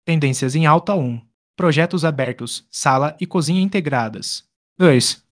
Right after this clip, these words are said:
uso de materiais naturais, madeira, pedra, tijolos. Três, cores neutras,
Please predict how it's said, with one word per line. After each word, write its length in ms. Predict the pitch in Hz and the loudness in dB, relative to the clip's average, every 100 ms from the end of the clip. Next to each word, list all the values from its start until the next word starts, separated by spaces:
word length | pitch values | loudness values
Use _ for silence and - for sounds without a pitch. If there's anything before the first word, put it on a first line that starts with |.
| _ | _
uso 160 | 185 196 | -2 0
de 80 | 185 | 2
materiais 480 | 180 180 151 143 151 | 0 0 0 0 0
naturais, 640 | 156 160 165 117 117 - _ | -2 0 0 -2 -6 -12 _
madeira, 460 | 147 165 135 127 131 | 0 2 2 0 -4
pedra, 520 | - 156 147 135 131 | -2 0 0 -2 -6
tijolos. 720 | - 180 143 117 107 117 - _ _ _ - | -2 2 2 0 -4 -10 -14 _ _ _ 2
Três, 440 | 190 135 - - _ _ _ | 6 6 2 -6 _ _ _
cores 240 | 226 214 | 2 4
neutras, 560 | 165 139 131 113 - | 4 2 0 -4 -6